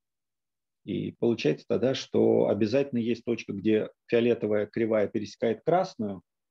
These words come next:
а мы договорились, что в красной они хотят ни разу не видеть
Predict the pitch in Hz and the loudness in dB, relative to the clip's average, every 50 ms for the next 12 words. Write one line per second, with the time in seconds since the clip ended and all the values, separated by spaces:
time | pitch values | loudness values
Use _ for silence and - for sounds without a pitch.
0 | _ _ _ _ _ - - 98 123 143 135 117 113 117 127 131 123 117 - - | _ _ _ _ _ -8 -2 0 0 0 0 2 2 2 2 2 0 -2 -4 -2
1 | - 117 117 113 113 - _ - 117 120 135 131 - - 107 104 104 117 120 - | 0 2 2 2 0 -2 _ -2 0 2 0 0 -2 -8 -6 -4 -4 -4 -4 -4
2 | 104 98 - 120 120 120 _ _ _ - - 120 113 113 110 113 113 107 117 113 | -4 0 2 2 2 0 _ _ _ -8 -4 -2 2 4 4 4 2 2 2 0
3 | 113 - - _ _ _ _ _ _ _ _ _ _ _ _ _ _ _ _ _ | 0 -2 -4 _ _ _ _ _ _ _ _ _ _ _ _ _ _ _ _ _
4 | _ - 127 127 117 107 98 98 98 95 - - - | _ 2 4 4 4 4 2 0 -2 -6 -8 -10 -18